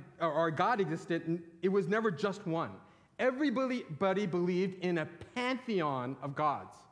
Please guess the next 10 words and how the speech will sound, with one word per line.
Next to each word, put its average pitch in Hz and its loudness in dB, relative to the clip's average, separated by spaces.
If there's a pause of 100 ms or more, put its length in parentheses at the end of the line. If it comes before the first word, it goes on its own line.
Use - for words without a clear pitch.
(520)
and 175 2
that 170 0
the 165 0
gods 165 2
were 160 0
worked 143 -2
as 151 -4
a 143 0
group. 208 -2 (360)
Nobody, 226 4